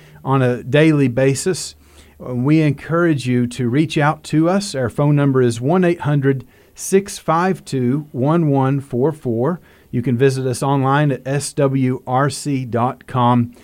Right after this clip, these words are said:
If you missed the big announcement just a few minutes ago, we have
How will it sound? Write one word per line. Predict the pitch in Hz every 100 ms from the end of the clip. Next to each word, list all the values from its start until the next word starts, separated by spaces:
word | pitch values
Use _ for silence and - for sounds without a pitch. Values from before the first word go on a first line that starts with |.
| - - -
If | 120
you | 143 135
missed | 156 151 -
the |
big | 135 151 143
announcement | 139 151 151 - 156
just | 143 143
a | 143
few | - 147
minutes | 143 139 135 -
ago, | 123 139 147 165 156 - - - -
we | - 123 131 160 170 165
have | 131 135 117